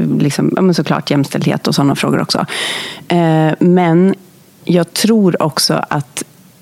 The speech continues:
jag tror inte att jag hade något så här defining moment,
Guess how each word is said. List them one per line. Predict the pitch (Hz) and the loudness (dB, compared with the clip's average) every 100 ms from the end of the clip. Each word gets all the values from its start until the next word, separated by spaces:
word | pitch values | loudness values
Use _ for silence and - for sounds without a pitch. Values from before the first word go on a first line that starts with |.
| _ 156 143 - | _ -4 -4 -6
jag | - 185 214 202 | 0 2 2 2
tror | 214 | 2
inte | 190 170 | 4 2
att | 160 | 0
jag | 165 156 | 0 2
hade | 151 143 | 2 2
något | 151 143 | 0 2
så | 160 | 0
här | |
defining | 139 156 - 156 147 147 151 | 0 0 0 2 2 4 4
moment, | 175 165 135 95 156 - | 4 4 4 2 0 -2